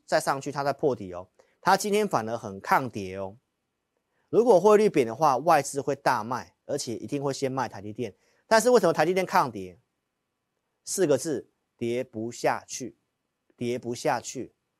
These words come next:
好，所以跟大家报告一下，今天这个整理很正常。好，平常心，这个是已经有点背离的现象，跟国-，昨天的国债殖利率上去，美股抗跌意思是一样。好，所以今天的整理，你可以平常心去看待哈。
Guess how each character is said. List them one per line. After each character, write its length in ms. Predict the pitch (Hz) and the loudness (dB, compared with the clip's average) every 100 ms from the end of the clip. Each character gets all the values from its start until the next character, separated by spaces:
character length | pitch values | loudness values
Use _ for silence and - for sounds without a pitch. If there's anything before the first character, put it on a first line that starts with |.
| _ | _
好， 260 | 135 110 | 0 0
所 160 | - 185 | 0 0
以 80 | 165 | 0
跟 240 | - 190 | 2 2
大 80 | 180 | 6
家 120 | 175 | 6
报 160 | - 147 | 6 6
告 120 | 156 | 4
一 40 | |
下， 100 | 143 | 2
今 160 | 127 170 | -2 -4
天 100 | 175 | -4
这 60 | 170 | -2
个 100 | 147 | -2
整 220 | 120 120 | -2 -2
理 220 | 120 - _ _ _ | -4 -6 _ _ _
很 180 | - 107 | -10 -6
正 220 | 107 151 | -2 -2
常。 260 | 120 92 82 _ _ | -2 -12 -18 _ _
好， 100 | 92 | -14
平 220 | - 160 | -4 -2
常 200 | 170 139 | 0 -2
心， 200 | 135 147 | -2 -4
这 100 | 170 | 0
个 100 | 185 | 2
是 160 | 143 175 | 2 0
已 40 | |
经 120 | 135 | 0
有 80 | 156 | 0
点 160 | 139 107 | -2 0
背 200 | - 131 | 0 0
离 120 | 107 | -2
的 60 | 107 | -4
现 180 | 131 | -6
象， 220 | 117 127 - _ _ _ | -4 -6 -8 _ _ _
跟 240 | 196 233 | 4 4
国-， 340 | 226 156 165 180 | 6 6 8 6
昨 200 | 175 170 | 4 4
天 160 | 185 208 | 4 2
的 80 | |
国 220 | 185 139 147 | 2 2 4
债 160 | 180 | 2
殖 140 | - 139 | 0 -4
利 80 | |
率 120 | 156 165 | -2 -2
上 240 | 175 143 | 0 -2
去， 200 | - 147 | -2 -2
美 200 | 123 143 | -2 -4
股 160 | 147 101 | -4 -2
抗 240 | 160 135 | -2 -2
跌 200 | 117 92 | -8 -12
意 160 | 156 127 | -8 -8
思 180 | 110 104 | -8 -12
是 200 | 127 113 | -12 -14
一 200 | 87 95 | -12 -10
样。 160 | 110 - _ _ _ | -10 -10 _ _ _
好， 140 | 110 | -6
所 120 | 117 180 | 2 2
以 40 | |
今 120 | 190 | 2
天 140 | 220 240 | 2 2
的 80 | |
整 220 | - 151 170 | 4 4 4
理， 260 | 135 - _ _ _ | 0 -4 _ _ _
你 100 | 117 | -4
可 100 | 120 | 0
以 80 | 160 | 2
平 220 | 117 135 | 0 -6
常 200 | 139 120 | -6 -8
心 180 | 120 123 | -8 -10
去 120 | 127 | -10
看 300 | 120 127 101 | -10 -10 -10
待 220 | 104 92 | -10 -12
哈。 180 | 85 73 | -16 -20